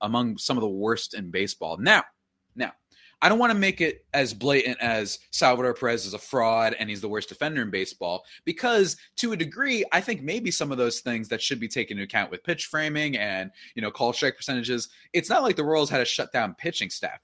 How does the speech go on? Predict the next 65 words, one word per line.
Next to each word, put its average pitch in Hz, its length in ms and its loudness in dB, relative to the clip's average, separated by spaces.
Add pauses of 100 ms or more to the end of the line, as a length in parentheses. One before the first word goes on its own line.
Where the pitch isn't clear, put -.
(220)
So 180 200 2
maybe 247 460 -2
it's 330 160 0
possible 170 420 2
that 123 140 2
he 127 80 -2
kinda 185 260 0
just, 147 240 -4
like, 117 280 0 (560)
you 151 100 0
know, 95 200 -2
not 180 160 2
to 139 80 -8
mention 127 220 -2
he 110 60 -4
played 110 200 -2
a 104 40 -2
lot 98 180 2
of, 92 100 -2
he, 95 140 -6
he 113 120 -6
should 117 260 0
be 107 100 0
a 95 40 2
D 101 200 0
H, 82 220 -2
I 98 100 -2
think, 82 260 -10
at 80 140 -10
least, 85 280 -8
uh, 85 140 -4
Salvador 85 360 -4
Perez 85 220 -6
is 85 100 -14
this 95 180 -8
stage 82 240 -6
of 82 60 -16
his 85 120 -12
career. 104 380 -2 (300)
Maybe 226 280 2
it's - 140 4
possible 175 380 4
that 139 160 4
a 139 40 2
little 147 240 4
bit 156 100 4
of 143 60 4
that 131 160 6
was 123 140 0
impacted 117 400 2
by 104 100 4
the 98 60 0
fact 104 220 2
that 101 100 -4
the 113 60 -8
Royals 120 240 0
didn't 98 120 -6
have 95 240 -2
all 98 180 0
that 92 180 -2
much 92 280 -4
of 85 100 -14
a 87 80 -6
pitching 90 380 -10
staff, 82 400 -6